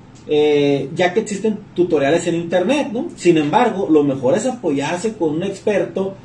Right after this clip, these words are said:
en propiedad intelectual y seguramente lo harás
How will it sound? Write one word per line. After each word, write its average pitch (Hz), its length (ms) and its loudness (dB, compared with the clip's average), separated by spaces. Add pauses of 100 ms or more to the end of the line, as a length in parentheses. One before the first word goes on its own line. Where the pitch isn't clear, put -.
en 156 300 0
propiedad 143 600 0
intelectual 151 920 0 (340)
y 165 120 2
seguramente 180 840 -2
lo 165 140 0
harás 165 400 -2